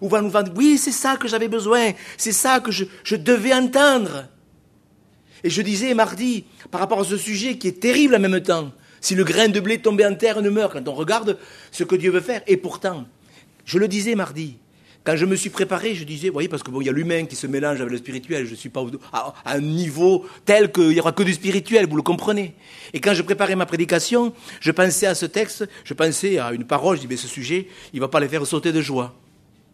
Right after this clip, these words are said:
Et le Saint-Esprit m'a repris. Parce que c'est exactement l'inverse. Jésus a dit, « Je vous ai dit ces choses. » afin que votre joie soit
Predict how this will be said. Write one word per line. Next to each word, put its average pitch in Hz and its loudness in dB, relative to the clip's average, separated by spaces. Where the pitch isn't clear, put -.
Et 117 -8
le 113 -8
Saint-Esprit 123 -6
m'a 120 -2
repris. 104 -10
Parce 131 -4
que 139 -10
c'est 131 -6
exactement 127 -4
l'inverse. 110 -14
Jésus 131 -4
a 139 0
dit, « 135 -6
Je 131 -6
vous 123 -6
ai - 0
dit 127 -8
ces 135 -10
choses. » 98 -12
afin 131 -6
que 123 -8
votre 123 -8
joie 113 -6
soit 113 -12